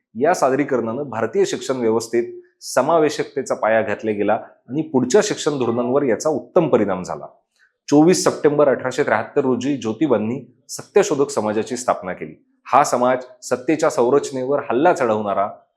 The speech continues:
आणि नवीन धार्मिक व्यवस्था निर्माण करणारा होता. त्यांनी मूर्तीपूजा आणि जाती व्यवस्थेचा विरोध केला. ब्राह्मणी पुरोहितांशिवाय विधी निर्माण केले.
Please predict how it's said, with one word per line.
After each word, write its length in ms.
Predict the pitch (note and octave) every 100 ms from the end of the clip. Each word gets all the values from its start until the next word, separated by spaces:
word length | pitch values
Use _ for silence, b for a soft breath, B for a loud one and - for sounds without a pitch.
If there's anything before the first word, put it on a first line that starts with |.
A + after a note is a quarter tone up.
| _ -
आणि 420 | C#3+ D#3+ B2 F#2 - _ _ _ -
नवीन 680 | B2 C3 C#3 F#3 F3 A2+ G#2
धार्मिक 420 | A2+ C3+ G3+ D3+
व्यवस्था 340 | B2+ B2+ B2+
निर्माण 340 | D3+ A2 G#2+ G#2
करणारा 320 | G2+ F#2 E2+
होता. 240 | D#2+ D#2+ - _ _ _
त्यांनी 220 | A#2 C3 D3+
मूर्तीपूजा 680 | C#3 D3 F3+ B2 A2+ G2 G2+ G#2+
आणि 180 | C3+
जाती 260 | B2 - D3
व्यवस्थेचा 460 | C3 A#2 A#2 B2 C#3
विरोध 260 | G#2 G#2
केला. 280 | - E2+ D#2+ - _ _ -
ब्राह्मणी 460 | A2 B2+ C#3+ D#3 F#3
पुरोहितांशिवाय 840 | F#3 D3 F#3+ F3+ C3+ B2 A#2+ A#2 C#3+
विधी 280 | A2 B2+
निर्माण 340 | D3+ A#2 G#2+ F#2
केले. 380 | E2+ D#2+ -